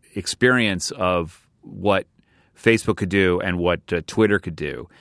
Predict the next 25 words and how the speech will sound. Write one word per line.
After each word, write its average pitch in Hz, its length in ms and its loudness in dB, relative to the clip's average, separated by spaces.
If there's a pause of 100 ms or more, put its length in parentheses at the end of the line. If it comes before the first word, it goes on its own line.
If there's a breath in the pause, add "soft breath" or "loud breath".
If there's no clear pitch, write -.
(440 soft breath)
And 107 120 0
what 143 120 2
I 156 80 4
discovered 151 360 0
is 98 100 -2
that 104 180 -4
Facebook 139 640 0
could 101 220 -2
be 101 180 0
a 95 120 0
total 101 440 0
addiction, 87 520 -4
an 90 140 -8
immersive 92 800 0
kind 95 360 0
of 85 120 -2
addiction 90 720 -4
that 92 160 -2
would 98 120 -4
allow 95 200 2
you 107 160 0
to 95 140 -6
experience 92 560 -4
multiple 90 600 -2 (440 loud breath)
identities 90 1080 -4